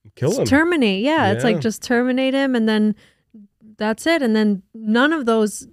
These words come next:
Speaker 2: none of those a thousand Jewish individuals would have been saved.
Speaker 1: Right.
Speaker 2: And so he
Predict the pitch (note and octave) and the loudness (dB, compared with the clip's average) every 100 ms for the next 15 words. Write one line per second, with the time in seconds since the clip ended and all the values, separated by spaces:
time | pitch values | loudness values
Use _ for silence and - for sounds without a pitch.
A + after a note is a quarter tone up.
0 | _ A3+ A3+ A3 A3+ C4 D#4 C#4 C#4 C4 | _ -20 -16 -8 0 2 0 0 0 0
1 | B3 A#3+ A3+ A#3 A3+ A3+ G#3 A#3 A#3 G#3+ | -4 -4 -4 -4 -2 -2 -2 0 0 -2
2 | - G#3+ G3 A3 A#3+ B3 G#3 G3+ G#3+ G#3 | -2 -4 -2 -2 -2 -2 -2 -2 -2 -2
3 | F#3 G3 F#3+ B3 C4+ B3 - - - G2+ | -4 -6 -6 -6 -2 0 -2 -4 -20 -10
4 | F#3+ F#3+ F#3 F#2 G#3+ - A3+ G#3 B3 | -6 -4 -4 -2 -2 2 2 2 0